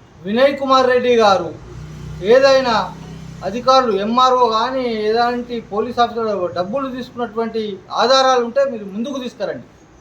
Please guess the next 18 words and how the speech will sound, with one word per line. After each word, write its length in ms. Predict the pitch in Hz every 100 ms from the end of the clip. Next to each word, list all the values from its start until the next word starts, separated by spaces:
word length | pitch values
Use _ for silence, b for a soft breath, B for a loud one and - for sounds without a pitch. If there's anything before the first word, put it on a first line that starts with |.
| _ _ _ _ _ - _ _ _ _ _ _ _ _ _ _ _ _ _ _ _ 151
లేని 320 | 170 262 277
పక్షంలో 800 | 247 240 269 254 254 247 254 - - _ _ - - _ _ _ _ _ _
చట్టపరమైన 680 | - 202 240 240 247 247 240
చర్యకు 580 | 214 202 214 240 214 254
లీగల్ 380 | 190 233 240 208
నోటీసులు 440 | 220 233 240 240
పంపుతాం, 360 | 226 233 262 254
చట్టపరంగా 920 | 208 220 226 226 226 220 208 190 - - - -
యాక్షన్ 360 | 170 202 262 233
తీసుకుంటాం. 760 | 214 - 220 240 262 190 - - - - - - - - - _ - _ _
రేపు 680 | 147 160 247 262 233 208 202 - - _ 180
వారిపైన 420 | 208 214 226 220
పరువు 320 | - 196 233
నష్ట 260 | 262 254 254
దావా 340 | 226 214 220
వేయడం 440 | 220 220 214 208 202
కూడా 160 | 196
జరుగుతుంది, 520 | 180 185 190 196 226